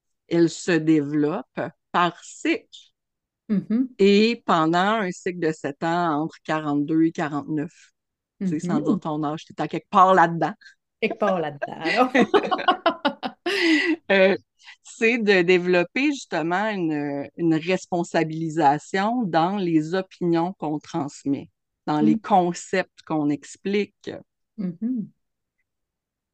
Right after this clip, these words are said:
Speaker 1: Puis c'est, c'est un cycle qui peut être hautement émotionnel si on tient
Speaker 2: Mm.
Speaker 1: très, très fort à nos opinions,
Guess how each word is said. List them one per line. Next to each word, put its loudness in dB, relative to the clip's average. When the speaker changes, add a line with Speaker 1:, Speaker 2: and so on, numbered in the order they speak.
Speaker 1:
Puis 2
c'est, 4
c'est -2
un 4
cycle 0
qui -20
peut 2
être 0
hautement -2
émotionnel 0
si -12
on -2
tient -2
Speaker 2:
Mm. -2
Speaker 1:
très, -4
très -4
fort 4
à 2
nos 0
opinions, -4